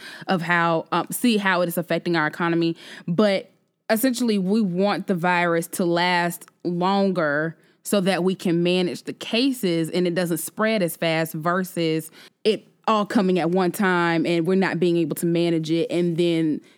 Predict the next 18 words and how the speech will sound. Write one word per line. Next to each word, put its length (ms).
there's 380
a 100
lo-, 380
a 100
longer 480
term 680
effect 560
years 360
down 200
the 80
road 300
versus 340
us 120
being 200
able 160
to 40
manage 380
it 220